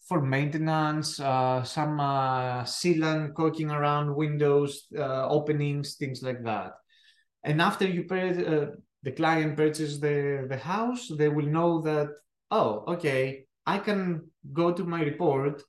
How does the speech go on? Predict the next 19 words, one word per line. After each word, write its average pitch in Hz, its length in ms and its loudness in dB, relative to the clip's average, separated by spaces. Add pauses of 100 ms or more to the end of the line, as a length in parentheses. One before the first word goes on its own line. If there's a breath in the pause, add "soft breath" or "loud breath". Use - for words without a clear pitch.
and 147 200 -2
see 180 300 -2
a 156 40 2
list 165 360 0
of - 200 -6
things 170 300 0
that, 151 300 0
uh, 143 340 0
I 151 120 -4
can 143 520 -6 (180)
do 151 400 2
to 135 600 -6 (380)
maintain 147 440 0
my 147 100 -2
house 139 520 -4
yearly." 107 540 -2 (760)
And 156 140 -2
I 160 80 -2
like 156 320 0